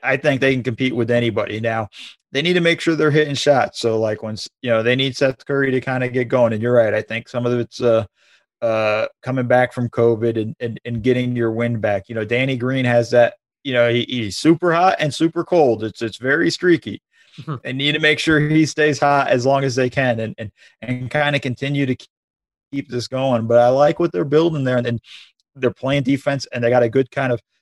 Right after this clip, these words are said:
Speaker 1: thing going offensively, and they're playing it, and they're running it all through Embiid, and it, it's working out for them.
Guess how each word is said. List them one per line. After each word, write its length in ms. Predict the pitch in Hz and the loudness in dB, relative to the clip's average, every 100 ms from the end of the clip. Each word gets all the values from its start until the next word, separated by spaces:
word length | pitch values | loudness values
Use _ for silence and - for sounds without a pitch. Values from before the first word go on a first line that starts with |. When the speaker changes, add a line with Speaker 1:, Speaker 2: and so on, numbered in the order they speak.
| _ | _
Speaker 1:
thing 220 | - 143 135 | -6 -2 2
going 260 | 135 127 | 2 4
offensively, 720 | 120 120 - 131 - 123 113 | 2 0 -2 -6 -4 -2 0
and 100 | 110 | 0
they're 100 | 110 | 0
playing 340 | 107 135 131 131 | -4 -4 -2 -2
it, 80 | - | -2
and 120 | 123 | 0
they're 120 | 113 | 2
running 300 | 120 123 117 | 4 4 2
it 80 | 110 | 2
all 160 | 113 | 2
through 260 | 117 127 113 | 2 -2 -2
Embiid, 400 | 101 123 123 107 | -2 0 0 -2
and 80 | 104 | -4
it, 160 | 104 | -4
it's 320 | - 113 101 123 | -4 -6 -6 -4
working 260 | 120 117 | -2 -2
out 220 | 113 117 | 0 -2
for 60 | - | -2
them. 200 | 113 - | -12 -14